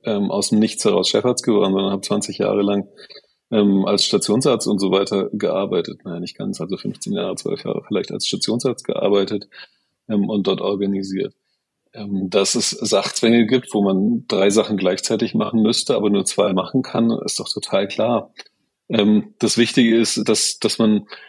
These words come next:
ähm, si-, sich nicht verdünnisiert vor den vielen Aufgaben und so weiter, sondern dann gu-, trotzdem guckt, dass, dass es irgendwie klappt und dass man dort nicht so eine, in so einer Hilflosigkeit dann so eine, so eine Wurstigkeit an den Tag legt. Das ist das,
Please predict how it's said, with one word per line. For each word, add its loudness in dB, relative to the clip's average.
ähm, 2
si-, 2
sich -2
nicht 2
verdünnisiert 4
vor 0
den 4
vielen 2
Aufgaben -2
und -4
so -4
weiter, 0
sondern 0
dann -4
gu-, -4
trotzdem 0
guckt, -6
dass, -4
dass -6
es -6
irgendwie 0
klappt -4
und -4
dass -4
man 2
dort 2
nicht -2
so 2
eine, 2
in -6
so 0
einer 4
Hilflosigkeit 2
dann 2
so 0
eine, 4
so 0
eine 0
Wurstigkeit 0
an -4
den -4
Tag -8
legt. -4
Das 0
ist -4
das, -2